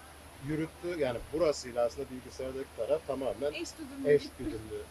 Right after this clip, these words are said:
Speaker 1: ilerledi. Ben buradan canlı yayından Merve işte, "Hayır, onu yıktık. <laughs> Artık buna geçiyoruz." <laughs> gibi gibi artık
Speaker 2: Zorlu bir
Speaker 1: konuşmalar
Speaker 2: süreç.
Speaker 1: vardı. Çok zordu.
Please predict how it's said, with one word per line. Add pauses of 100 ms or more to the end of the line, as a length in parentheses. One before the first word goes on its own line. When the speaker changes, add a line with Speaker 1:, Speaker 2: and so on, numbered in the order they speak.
(100)
Speaker 1:
ilerledi.
Ben
buradan
canlı
yayından
Merve
işte, (360)
"Hayır,
onu
yıktık. (540)
<laughs>
Artık
buna
geçiyoruz." (200)
<laughs>
gibi
gibi
artık (300)
Speaker 2:
Zorlu
bir
Speaker 1:
konuşmalar
Speaker 2:
süreç.
Speaker 1:
vardı. (100)
Çok (100)
zordu.